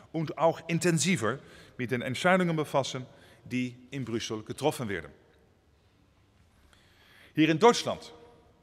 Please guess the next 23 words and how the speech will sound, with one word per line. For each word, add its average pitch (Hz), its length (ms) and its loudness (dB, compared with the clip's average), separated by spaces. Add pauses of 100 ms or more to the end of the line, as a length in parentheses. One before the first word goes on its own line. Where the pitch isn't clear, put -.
(380)
kommt 123 160 -2
diese 147 140 -4
Botschaft 156 500 2
konsequent 190 560 0
in - 140 -10
den 135 120 -2
Urteilen 180 640 0
aus 120 220 -2
Karlsruhe 135 480 -2
zum 135 160 -8
Ausdruck. - 440 -8 (1000)
Bei 123 100 -2
uns 190 220 2
in 147 80 0
den 131 80 0
Niederlanden 180 520 2
haben 139 220 0
die 117 80 -4
Bürger 160 420 0
zweitausendfünf 165 1080 -4 (440)
in 143 420 -6
einem 143 280 -2
Referendum 165 800 2